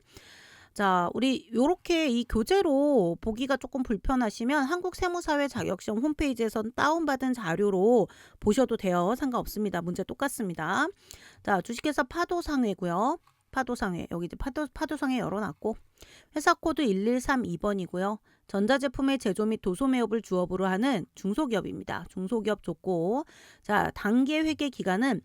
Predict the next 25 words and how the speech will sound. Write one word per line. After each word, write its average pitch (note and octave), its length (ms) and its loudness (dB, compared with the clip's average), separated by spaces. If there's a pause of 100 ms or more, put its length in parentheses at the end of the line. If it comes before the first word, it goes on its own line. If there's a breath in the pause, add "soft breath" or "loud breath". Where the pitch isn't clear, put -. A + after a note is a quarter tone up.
이공이사 A3+ 760 2
일월 F#3 280 0
일 G3 100 -2
일부터 D4 540 -2
십이월 F3+ 380 -6
삼십일 G3+ 480 -6
일이다. F#3 320 -4 (480)
자, D3+ 300 -6
기본 C#4 340 0
전제 B3+ 260 2
한번 B3 300 0
읽어보시면 G3 800 -6
되고요. G3 580 -2 (500 loud breath)
자, G3 120 2
우리가 C4+ 360 2
이제 B3 140 -2
문제풀이를 C#4 560 -2
하는 B3+ 220 0
거는 G3+ 340 -2
우리 F#3 140 -4
뭐 F#3 100 -4
재경관리사나 C#4+ 720 -2
이런 F#3+ 220 -4
거랑 A3 220 -4
다르게 F3 640 -6